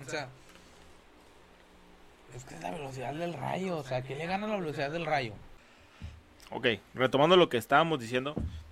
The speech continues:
Speaker 2: eh, lo que decías, ok, sí entiendo que no exista la velocidad, y pues sí, realmente creo que sí es la más rota de todas las respiraciones que hay, y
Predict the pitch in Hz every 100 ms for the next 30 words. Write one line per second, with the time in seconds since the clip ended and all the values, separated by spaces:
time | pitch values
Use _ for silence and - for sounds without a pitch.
0 | - - - - - - 127 120 120 120
1 | 113 123 139 120 123 135 135 127 131 131
2 | 135 143 151 151 151 - 117 120 127 -
3 | 135 123 117 120 127 _ - _ - 139
4 | 131 131 120 160 170 - - 123 131 143
5 | 143 147 160 165 156 - 131 143 151 143
6 | 147 135 135 131 123 117 143 170 - -
7 | 123 117 117 127 139 143 - - - -
8 | - - 131 120 - 127 110 - 127 147
9 | - - 117 139 165 _ _ _ _ -
10 | - - _ - 113 107 101 98 95 98